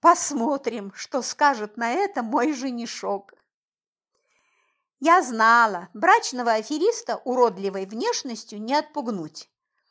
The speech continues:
Но, тем не менее, пусть помучается, представляя, что ему придется ложиться со мной в постель.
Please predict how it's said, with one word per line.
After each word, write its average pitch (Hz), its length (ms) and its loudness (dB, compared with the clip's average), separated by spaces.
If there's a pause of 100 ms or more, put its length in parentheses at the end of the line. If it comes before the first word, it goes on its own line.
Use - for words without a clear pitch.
(380)
Но, 302 120 0
тем 302 240 0
не 311 120 2
менее, 370 420 -2
пусть 403 340 -4
помучается, 349 1080 -2 (160)
представляя, 254 1000 0 (360)
что - 220 -8
ему 277 340 -2
придется 247 640 -2
ложиться 277 600 2
со 381 200 0
мной 240 260 -4
в - 100 -18
постель. 262 760 -4